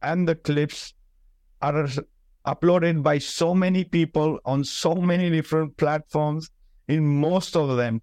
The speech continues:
TikTok, Instagram, Rumble, Odyssey,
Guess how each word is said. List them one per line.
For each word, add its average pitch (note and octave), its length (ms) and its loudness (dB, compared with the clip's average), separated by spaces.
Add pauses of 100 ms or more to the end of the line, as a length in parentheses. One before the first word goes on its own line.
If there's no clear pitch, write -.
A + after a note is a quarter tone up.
TikTok, E3 680 0
Instagram, C#3+ 800 0
Rumble, C#3 520 0
Odyssey, C#3 760 -4